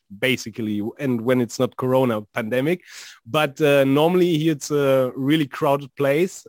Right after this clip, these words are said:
especially in my area. And <clears throat> therefore, it's awesome to go to shows when it's possible again, to have that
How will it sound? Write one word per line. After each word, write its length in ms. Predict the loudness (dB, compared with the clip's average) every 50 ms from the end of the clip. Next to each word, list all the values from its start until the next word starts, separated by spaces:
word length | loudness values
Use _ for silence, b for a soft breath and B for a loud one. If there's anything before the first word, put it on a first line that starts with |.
| -12
especially 560 | -12 -10 -4 -2 -2 -2 0 -2 -2 0 0
in 80 | 0 0
my 260 | 2 2 0 0 0
area. 380 | 0 0 0 0 0 -2 -2 -4 B B B B B B B B -4
And 460 | 0 2 2 4 2 0 0 -4 -10 -4
<clears throat> 400 | -2 -2 -2 0 -2 -4 -4 -2
therefore, 340 | 0 0 0 0 0 -2 -4
it's 180 | -4 -8 -10 -18 _ -4
awesome 460 | 0 0 0 0 -2 -6 -8 -8 -10
to 80 | -10 -2
go 220 | 0 2 2 2 2
to 120 | -2 -6
shows 680 | -12 -6 -2 -2 0 0 0 -2 -4 -8 -12 -20 -20 _ _ _ -14
when 340 | -8 -6 -4 -4 -4 -4 -6
it's 180 | -8 -12 -16
possible 520 | -12 -4 -4 -4 -4 -2 -2 -2 0 0 0
again, 420 | 0 0 0 0 0 -2 -4 -6 -6
to 100 | -2 0
have 240 | 2 2 2 0 0
that 340 | 0 0 0 0 -4 -8 -20